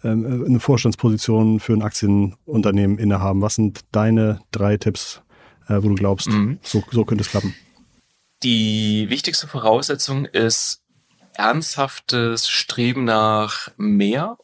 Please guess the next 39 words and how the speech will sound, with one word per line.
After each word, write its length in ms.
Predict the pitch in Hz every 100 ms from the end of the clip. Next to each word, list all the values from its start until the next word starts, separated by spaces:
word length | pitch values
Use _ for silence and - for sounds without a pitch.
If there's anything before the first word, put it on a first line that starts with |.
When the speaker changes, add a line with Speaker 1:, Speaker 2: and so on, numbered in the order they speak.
| _
Speaker 2:
und 320 | - 117 117 - -
die 200 | - 110
entsprechende 420 | 107 - 110 104
Leistungsbereitschaft. 1000 | 101 - - 147 - - 117 - - -
Es 160 | - -
ist 80 |
ein 100 | 117
ries-, 380 | 135 123 123 131 -
riesengroßer 440 | 127 143 117 117
Unterschied, 760 | - 110 113 - 95 98 - -
ob 240 | - - -
man 120 | 90
auf 100 | -
der 100 | 104
Couch 380 | - 104 131 -
sitzt 340 | 113 - -
und 140 | 90 -
sagt, 240 | 65 -
„Ach 120 | - 107
ja, 200 | 90 87
wäre 200 | 95 110
schon 160 | 117
ganz 240 | 95 101 101
nett“, 420 | 147 - - - _
ja, 220 | - 98 139 _
so, 180 | - -
und, 540 | 101 95 101 101 -
äh, 320 | - 110 95
versus, 640 | 92 101 101 101 101 - - _
äh, 60 | 104 98 95 95
man 320 | 98 110 104
macht 180 | 107 -
die 60 |
Execution, 480 | - 107 - 113 117
also 160 | 98 98
man 100 | 92
arbeitet 440 | 92 101 120 117
wirklich 260 | 113 120 -
daran. 320 | 107 120